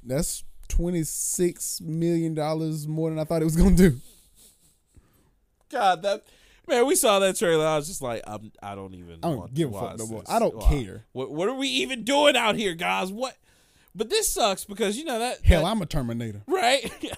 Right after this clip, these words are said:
Speaker 2: It just come back
Speaker 1: It's like
Speaker 2: like
Speaker 1: Battlestar Galactica.
Speaker 2: <laughs>
Speaker 1: Who's a
Speaker 2: Who's a
Speaker 1: Cylon? I'm a
Speaker 2: Cylon?
Speaker 1: Cylon, bitch.
Speaker 2: Everybody. It didn't matter. Um, but, you know, that's, that's sad because, um, what's his name? James Cameron just came back to the series. And
Speaker 1: And he shoulda left.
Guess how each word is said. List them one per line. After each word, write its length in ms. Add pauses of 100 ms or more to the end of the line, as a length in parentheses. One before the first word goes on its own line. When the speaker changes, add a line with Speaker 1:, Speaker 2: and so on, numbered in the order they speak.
(140)
Speaker 2:
It 140
just 160
come 220
back 100
Speaker 1:
It's 80
like 160
Speaker 2:
like 100
Speaker 1:
Battlestar 240
Galactica. 680
Speaker 2:
<laughs> 40
Speaker 1:
Who's 120
a 100
Speaker 2:
Who's 60
a 40
Speaker 1:
Cylon? 500
I'm 220
a 40
Speaker 2:
Cylon? 120
Speaker 1:
Cylon, 160
bitch. 20
Speaker 2:
Everybody. 520 (140)
It 80
didn't 200
matter. 280 (520)
Um, 560 (340)
but, 140
you 80
know, 80
that's, 340
that's 240
sad 540
because, 920 (100)
um, 800 (300)
what's 240
his 100
name? 200
James 300
Cameron 460
just 160
came 180
back 240
to 80
the 80
series. 540 (640)
And 760
Speaker 1:
And 140
he 80
shoulda 220
left. 320